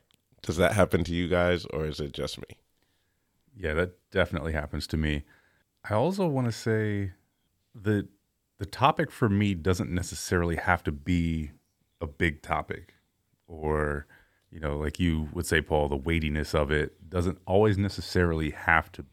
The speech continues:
Speaker 2: be that heavy. Sometimes it could just be that I, I messed up on something small. And I'm going back to forgetting to put something on the calendar, right? I finally realize it, the date's coming up,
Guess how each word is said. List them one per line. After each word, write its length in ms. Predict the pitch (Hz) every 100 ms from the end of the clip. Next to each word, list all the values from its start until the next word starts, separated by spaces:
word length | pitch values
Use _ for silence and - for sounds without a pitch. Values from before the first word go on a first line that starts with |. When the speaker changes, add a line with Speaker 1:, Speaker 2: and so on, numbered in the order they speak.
| _ -
Speaker 2:
be 220 | 87 76
that 260 | 73 73 71
heavy. 440 | 85 73 69 - _ _ _ _ _ _ _ _ _ _
Sometimes 520 | - 117 123 113 90
it 80 | 92
could 200 | 90 82
just 260 | 87 82 80
be 160 | 87 82
that 140 | 80
I, 320 | 78 78 -
I 20 |
messed 320 | 78 82 80 87
up 180 | 80
on 100 | 80
something 260 | 76 80 80
small. 540 | - - 78 65 60 - - 76
And 280 | 71 67 - - _
I'm 140 | - 87
going 220 | 101 92
back 240 | 87 82 -
to 420 | 87 82 80 76 _ _ _ _ _ _ _ _
forgetting 300 | - 98 104
to 60 | 87
put 160 | - 101
something 260 | 87 90 82
on 60 |
the 60 | 78
calendar, 500 | - 71 69 - - _ _ _ _ _ _ _ _
right? 260 | 82 82 80 _ _ _ _ _ _ -
I 80 | 95
finally 360 | 95 92 90
realize 460 | 85 85 85 80 78
it, 120 | 80
the 80 | 69
date's 260 | 85 87 -
coming 300 | 82 82 80
up, 340 | 80 76